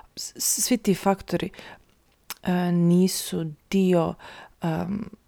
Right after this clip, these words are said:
suštine ove priče između geparda i ljenjevaca, odnosno kako unutrašnja motivacija određuje, em, put, odnosno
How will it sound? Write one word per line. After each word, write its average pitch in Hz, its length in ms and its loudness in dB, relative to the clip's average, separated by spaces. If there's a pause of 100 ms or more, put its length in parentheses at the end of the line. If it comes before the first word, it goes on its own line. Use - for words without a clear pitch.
(400)
suštine 170 680 0
ove - 260 -2
priče - 580 -6 (560)
između 151 580 -2 (380)
geparda 160 580 -4
i 160 140 -2
ljenjevaca, 160 640 2
odnosno 160 580 -4 (380)
kako 156 440 0
unutrašnja 151 640 0
motivacija 156 800 -2
određuje, 160 720 -4 (500)
em, 165 500 0 (260)
put, 175 340 -2
odnosno 170 720 -2